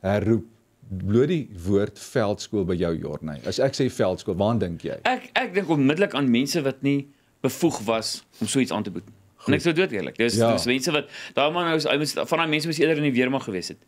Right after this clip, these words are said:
Speaker 1: Goed.
Speaker 2: Jy verstaan, hy het
Speaker 1: So jy
Speaker 2: heeltemal
Speaker 1: het
Speaker 2: die
Speaker 1: a-,
Speaker 2: punt gemis.
Speaker 1: amper
Speaker 2: Hy het nou
Speaker 1: mi-,
Speaker 2: nie iets geleer nie.
Speaker 1: Ja, jy het 'n militaristische ervaring
Speaker 2: Ja.
Speaker 1: gehad.
Speaker 2: Ek het vinnig, ek onthou die ergste was, eh, jy, die een
Speaker 1: Ja.
Speaker 2: maatjie is met 'n chappie gevang, 'n bo-, 'n borrelgompie. En
Speaker 1: Ja.
Speaker 2: jy het gesien 'n Martin in 'n span wat die hele week dieselfde span is.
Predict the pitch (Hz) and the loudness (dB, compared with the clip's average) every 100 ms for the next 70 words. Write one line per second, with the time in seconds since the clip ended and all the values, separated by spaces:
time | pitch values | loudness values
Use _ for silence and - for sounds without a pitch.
0 | _ - 127 123 - 127 123 156 143 127 | _ 0 2 2 -2 -2 0 0 0 2
1 | 143 113 147 190 147 170 - 151 135 175 | 2 4 4 4 4 2 0 2 4 2
2 | 139 214 214 - 170 143 165 131 95 73 | 2 2 0 -2 0 4 4 2 -2 2
3 | 113 120 135 180 151 165 165 110 131 143 | 2 4 2 2 2 2 2 2 2 0
4 | 156 143 117 113 123 113 117 107 - 78 | 0 2 2 2 2 2 2 0 -6 -8
5 | - - 202 233 247 247 - - - 170 | -6 -4 -4 -4 0 0 0 -4 -4 -4
6 | 214 160 175 - 190 - 147 143 - - | -2 0 2 2 -2 -4 -2 -2 -4 -6
7 | - 131 147 135 104 131 131 143 127 139 | -2 -2 0 -2 -2 2 2 4 2 0
8 | 160 139 131 120 156 143 120 - 113 139 | -4 -4 -4 0 0 0 -8 -4 -4 -2
9 | - 113 101 - 151 117 123 160 151 131 | -4 -6 -4 0 2 2 0 0 -2 -2
10 | 101 143 - - - - 98 127 139 160 | -2 -4 -8 -18 -20 -8 -2 0 0 -2
11 | 185 180 143 175 165 135 - - 135 117 | -2 -2 0 0 0 0 0 -2 0 2
12 | 117 147 120 117 - 120 113 - 113 98 | 0 2 0 0 -2 -2 -2 -2 -4 -4